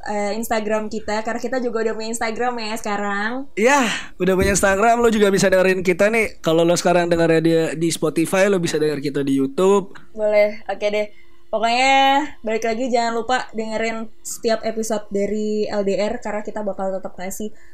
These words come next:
Speaker 1: semua topik-topik terbaru. Dan pastinya jangan lupa di follow Instagramnya at lidahdera, dan dengerin kita di Spotify, Anchor, atau YouTube. Oke, gue Ra.
Speaker 2: Gue Dance.
Speaker 1: Kita pamit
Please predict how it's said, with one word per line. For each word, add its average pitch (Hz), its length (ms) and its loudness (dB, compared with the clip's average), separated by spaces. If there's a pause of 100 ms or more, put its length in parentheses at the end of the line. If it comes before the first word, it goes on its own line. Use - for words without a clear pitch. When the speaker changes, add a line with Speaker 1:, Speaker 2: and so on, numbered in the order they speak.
(120)
Speaker 1:
semua 247 400 -2
topik-topik 240 640 -4
terbaru. 220 480 4 (240)
Dan 240 160 0
pastinya 262 400 6
jangan 262 160 6
lupa 262 160 4
di 254 80 -4
follow 240 240 4
Instagramnya 208 960 -2
at 208 160 -4
lidahdera, 196 800 -2
dan 208 400 4
dengerin 220 320 -4
kita 240 400 0
di 294 160 0
Spotify, 285 800 0
Anchor, 240 480 -4
atau 190 320 -4
YouTube. 175 560 -6
Oke, 180 320 -10
gue 220 240 0
Ra. 320 320 -2 (800)
Speaker 2:
Gue 160 160 4
Dance. 247 720 2 (640)
Speaker 1:
Kita 220 560 2
pamit 381 400 0